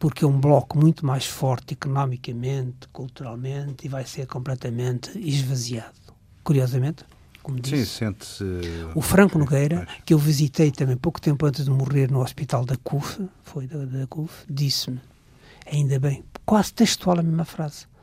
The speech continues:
Speaker 1: "Ainda bem que eu vou morrer para não assistir ao desaparecimento de Portugal,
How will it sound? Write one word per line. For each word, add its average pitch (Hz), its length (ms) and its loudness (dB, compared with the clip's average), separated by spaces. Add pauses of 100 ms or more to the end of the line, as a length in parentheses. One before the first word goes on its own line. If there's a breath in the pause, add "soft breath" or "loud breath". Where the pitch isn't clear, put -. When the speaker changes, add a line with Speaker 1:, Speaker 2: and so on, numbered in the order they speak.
(420 soft breath)
Speaker 1:
"Ainda 139 200 -2
bem 147 140 2
que - 100 -8
eu 127 60 -2
vou 127 120 -2
morrer 127 340 -2
para 131 220 -4
não 131 160 -2
assistir - 600 -6
ao 127 80 -2
desaparecimento 123 800 -8
de - 80 -20
Portugal, 131 500 -8